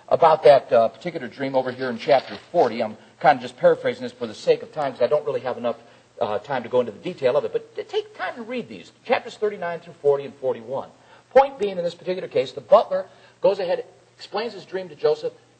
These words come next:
Joseph says, "Look, I can interpret the dream for you." Butler says, "You can?" He says, "Yeah."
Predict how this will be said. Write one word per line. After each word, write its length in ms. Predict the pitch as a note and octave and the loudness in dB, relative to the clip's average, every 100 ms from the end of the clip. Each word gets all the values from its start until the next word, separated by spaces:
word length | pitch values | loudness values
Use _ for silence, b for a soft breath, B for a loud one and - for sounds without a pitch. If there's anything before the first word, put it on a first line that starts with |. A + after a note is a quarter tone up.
| - | 4
Joseph 360 | A#3+ B3+ G#3+ - | 8 8 4 -2
says, 220 | E3+ - D3+ F#3 | -2 -2 -6 2
"Look, 280 | F3+ - - _ _ _ _ _ _ _ - | 2 2 -20 _ _ _ _ _ _ _ -6
I 80 | F3+ | -4
can 120 | D3 | -4
interpret 320 | C3 D3 G#2 | -6 -8 -8
the 60 | A#2 | -16
dream 240 | C#3+ D3 | -16 -16
for 140 | G2 - | -16 -18
you." 60 | _ _ _ _ _ _ _ _ _ - | _ _ _ _ _ _ _ _ _ -6
Butler 180 | - - | -6 -6
says, 200 | A#2+ - | -16 -16
"You 60 | |
can?" 380 | - - F#4 C#4 _ _ _ | -12 -10 -10 -14 _ _ _
He 100 | E4+ | -4
says, 60 | G#4+ | -2
"Yeah." 200 | G#4 | -4